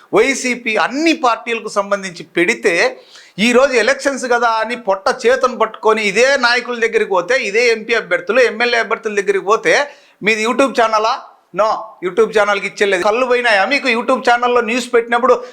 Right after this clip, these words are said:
నా న్యూస్ వచ్చిందా అని చూసి సంతోషపడి ఐదు వందలు, ఐదు వందల కోసం పాప ఐదు వందలు ఏమవుతుంది ఈ కాలంలో? మీకు ఆ రోజు ఐదు వందలు ఇచ్చినాం కదా అంటే, వాళ్ళు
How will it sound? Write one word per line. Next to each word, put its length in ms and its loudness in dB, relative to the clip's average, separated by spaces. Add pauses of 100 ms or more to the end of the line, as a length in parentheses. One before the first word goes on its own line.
(120)
నా 100 0
న్యూస్ 260 -4
వచ్చిందా 420 -2
అని 260 -2
చూసి 120 -8
సంతోషపడి 560 2
ఐదు 240 2
వందలు, 280 0 (300)
ఐదు 220 0
వందల 240 0
కోసం 320 -2
పాప 260 0
ఐదు 160 2
వందలు 240 0
ఏమవుతుంది 680 2
ఈ 40 -8
కాలంలో? 500 -2 (440)
మీకు 160 2
ఆ 80 2
రోజు 200 0
ఐదు 160 0
వందలు 200 -2
ఇచ్చినాం 340 -4
కదా 160 0
అంటే, 360 -6 (460)
వాళ్ళు 760 0